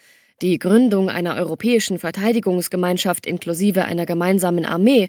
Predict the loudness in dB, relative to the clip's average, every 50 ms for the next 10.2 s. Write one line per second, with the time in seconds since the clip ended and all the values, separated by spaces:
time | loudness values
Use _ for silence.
0 | -2 _ -2 0 2 2 2 2 2 2 0 -2 -2 -4 -2 -2 -2 -2 -4 -4
1 | -2 -2 -2 -2 -2 -4 -4 -2 -2 -2 -2 -4 -6 -6 -6 -6 -4 -2 -2 -2
2 | -2 -2 -4 -4 -2 -2 -2 0 0 0 0 -2 -2 -4 -4 -2 -2 0 2 2
3 | 2 2 2 0 0 -2 -4 -6 -6 -6 -6 -4 -4 -4 -4 -4 -4 -6 -8 -8
4 | -8 -10 -10 _ _ _ _ _ _ _ _ 0 2 4 4 4 4 2 2 2
5 | 2 2 0 0 -2 0 0 2 2 2 2 0 -2 -4 -4 -4 -4 -4 -4 -4
6 | -4 -4 -4 -4 -4 -6 -6 -6 -4 -2 -2 -2 0 2 2 2 2 0 -2 -2
7 | -2 0 0 0 0 0 2 2 2 0 0 -2 -6 -6 -6 -8 -8 -6 -6 -6
8 | -8 -8 -8 -10 -10 -10 -12 -10 -12 -12 -12 _ _ 0 0 0 0 0 -4 -6
9 | -2 0 0 2 2 0 -4 -8 -14 -12 -12 -12 -12 -10 -12 -12 -12 -14 -16 -14
10 | -14 -16 -16